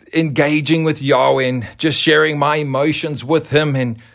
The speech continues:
feeling the tangible presence of who he is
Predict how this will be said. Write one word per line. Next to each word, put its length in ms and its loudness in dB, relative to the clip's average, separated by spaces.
feeling 640 0
the 120 -2
tangible 680 -2
presence 640 0
of 300 0
who 160 2
he 160 4
is 300 0